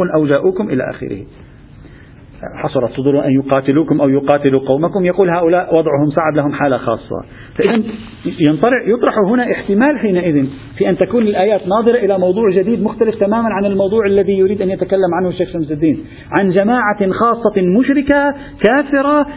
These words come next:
جاءت إلى المدينة تقول بأننا معكم، ولكنها لما رجعت إلى مكة عادت إلى، على أدراجها، لا، مكة أو غير مكة، عادت أدراجها ولم، آه، فيقول القرآن لهم: "لا، هؤلاء انتبه، هؤلاء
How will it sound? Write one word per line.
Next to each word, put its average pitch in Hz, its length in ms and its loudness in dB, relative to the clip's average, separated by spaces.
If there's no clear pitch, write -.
جاءت 254 220 2
إلى 214 180 0
المدينة 202 480 2
تقول 214 260 2
بأننا 185 680 2
معكم، 285 680 2
ولكنها 180 680 2
لما 180 340 2
رجعت 185 360 0
إلى 175 260 2
مكة 175 240 0
عادت 185 320 0
إلى، 175 200 2
على 170 280 0
أدراجها، 139 360 2
لا، 233 100 -4
مكة 269 260 0
أو 220 120 0
غير 247 140 0
مكة، 104 180 -6
عادت 190 300 2
أدراجها 208 560 0
ولم، 190 300 0
آه، 64 500 -4
فيقول 202 320 4
القرآن 185 360 2
لهم: 180 220 4
"لا، 165 260 4
هؤلاء 180 380 2
انتبه، 139 360 2
هؤلاء 160 340 2